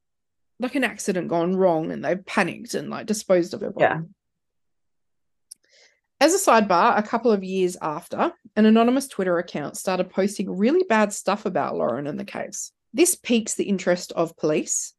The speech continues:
Speaker 1: and they track the I P address. And guess who it comes back to?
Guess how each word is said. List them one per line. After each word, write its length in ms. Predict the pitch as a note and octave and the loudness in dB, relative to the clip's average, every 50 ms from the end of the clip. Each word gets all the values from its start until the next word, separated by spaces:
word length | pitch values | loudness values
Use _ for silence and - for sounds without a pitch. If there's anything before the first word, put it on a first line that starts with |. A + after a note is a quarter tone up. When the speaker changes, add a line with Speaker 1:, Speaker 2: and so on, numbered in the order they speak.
| _ | _
Speaker 1:
and 260 | F#3 F#3+ F#3 F#3 F#3 | -2 -2 0 0 0
they 200 | F3+ F3 E3+ F3 | 2 2 2 2
track 300 | F3 - - G#3 - - - | 0 0 -4 -6 -6 -4 -2
the 120 | - F3 | -2 0
I 80 | D3+ E3 | 0 0
P 220 | F3 - G3 E3+ | -2 -2 -2 -2
address. 480 | F3 - B2+ A#3+ D4 - - - - _ _ _ _ _ _ _ _ _ _ | 0 0 -2 -4 -4 -6 -10 -14 -16 _ _ _ _ _ _ _ _ _ _
And 140 | - C#4 C#4+ | 0 0 2
guess 200 | - G#4 G#4 - | 2 0 0 0
who 120 | - - C#4+ | 2 2 2
it 100 | - - | 2 2
comes 240 | - C4 B3 A#3 | 0 0 0 0
back 260 | G#3+ - - - - - | 0 -2 -4 -4 -4 -6
to? 140 | - - | -8 -8